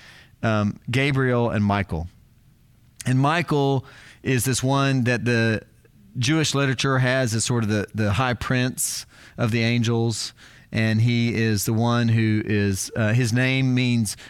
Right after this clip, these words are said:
"who is like our God." That's what the na-, the name Michael means, "who's like our God." And there are four different passages of Scripture that talk about, uh, Michael.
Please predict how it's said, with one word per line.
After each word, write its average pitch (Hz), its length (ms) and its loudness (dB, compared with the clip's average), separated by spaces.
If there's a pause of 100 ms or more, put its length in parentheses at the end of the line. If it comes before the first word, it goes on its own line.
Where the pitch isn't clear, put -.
(140)
"who 143 220 2
is 113 140 0
like 117 260 0
our 113 140 0
God." 107 500 0 (160)
That's 110 180 -6
what 107 160 -4
the 110 80 -2
na-, 107 240 0
the 104 140 -2
name 104 180 2
Michael 101 320 0
means, 110 340 0
"who's 107 180 -2
like 107 180 -2
our 101 120 -2
God." 101 380 0 (600)
And 135 140 2
there 143 80 2
are 135 40 2
four 185 420 2
different 143 540 0
passages 101 960 0
of 110 120 -2
Scripture 113 640 -2 (520)
that 131 180 -2
talk 135 280 0
about, 107 500 0 (280)
uh, 104 300 0
Michael. 95 480 -2